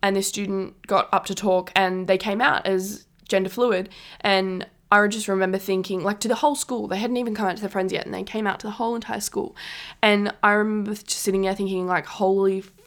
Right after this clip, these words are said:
fuck, that is so brave. Like, damn, that is g-, gotta take some courage to, to stand up and do that."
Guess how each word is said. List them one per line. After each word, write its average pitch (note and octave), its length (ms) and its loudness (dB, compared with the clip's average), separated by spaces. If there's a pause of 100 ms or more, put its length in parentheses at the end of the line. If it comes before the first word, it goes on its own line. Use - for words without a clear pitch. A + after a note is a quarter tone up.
(140)
fuck, - 320 6
that F3+ 200 2
is F3+ 140 -2
so F3 280 0
brave. D2 500 -4
Like, F3 280 2 (200)
damn, G3+ 560 2 (680)
that A#3+ 180 4
is F#3+ 280 -2 (180)
g-, - 80 -4 (140)
gotta F#3+ 220 2
take F3 180 -4
some F#3+ 100 -2
courage F3 320 0
to, F3+ 120 -10
to G3 180 -6
stand F3 260 -2
up E3+ 100 0
and F3+ 120 -2
do E3 140 -2
that." D3+ 200 -2